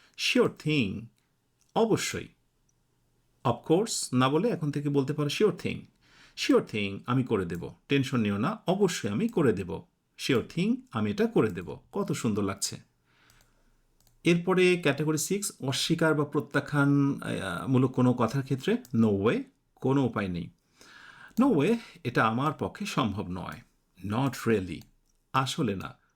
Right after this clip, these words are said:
Not really, আমি এটা পছ-, পছন্দ করি না। No thanks, না, ধন্যবাদ। No thanks, আমার লাগবে না। এরকম বলি না, কেউ খাবার দিচ্ছে,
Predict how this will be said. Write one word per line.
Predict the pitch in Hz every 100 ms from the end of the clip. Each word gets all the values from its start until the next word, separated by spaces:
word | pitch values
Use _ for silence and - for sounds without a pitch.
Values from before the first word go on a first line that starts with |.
| -
Not | 113 - 175
really, | 214 113 165 - _
আমি | - 123
এটা | 131 190
পছ-, | 143 117 - _
পছন্দ | - 135 - 147 95
করি | 95 87
না। | 85 - _ - - -
No | 233
thanks, | 202 123 90 - - - _ _ _ _
না, | 156 175 87 127
ধন্যবাদ। | 156 208 208 98 - _ _ _ _ _ -
No | 110
thanks, | - 104 120 220 220 -
আমার | 123 131
লাগবে | 110 98 90 92
না। | 85 - _ - _ -
এরকম | 175 185
বলি | 180 180
না, | 196 226 _ -
কেউ | 135
খাবার | 143 131 127
দিচ্ছে, | 127 - 131 131